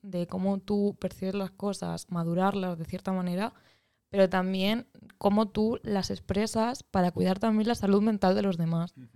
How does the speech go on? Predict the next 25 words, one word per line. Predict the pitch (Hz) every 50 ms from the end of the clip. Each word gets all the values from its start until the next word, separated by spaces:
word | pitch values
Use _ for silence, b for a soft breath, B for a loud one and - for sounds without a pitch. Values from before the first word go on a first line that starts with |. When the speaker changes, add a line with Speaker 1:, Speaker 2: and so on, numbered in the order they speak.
| 98 _ _ _ _ _ _ _ _ _ _ _ _ _ _ _ _ _ _ _ _ _ _
Speaker 1:
O | - 185
sea, | - 190 180 175 170 - - _ _ _ _ _ _ _ _ _ _ _ _ _ _ _
quiero | - 185 202 190
decir, | 185 175 160 - - 170 170 165 - _ _
creo | - 190 196
que | 196 226
esto | 220 - - 247
se | - -
ha | 196 196
olvidado | 208 214 208 202 196 190 190 208 220 233 226
con | - 190 190 180
la | 170 165
pandemia. | - 165 160 160 160 165 175 180 170 160 160 160 160 160
El… | 160 160 156 151 - _ _ _ _ _ _ _ _ _ _
ahora | - 190 196 214 233 233 - 160
n-, | 196 196 196 196 - -
no | 196 196 202 202
soy | - 247 226 196
yo | 165 180 190 214 208 - 208
la | 175 180 180
única | 180 175 165 175
persona | 165 160 - - 175 170 165
que | 160
está | 156 - - 170
aquí. | 156 - 160 156 147 143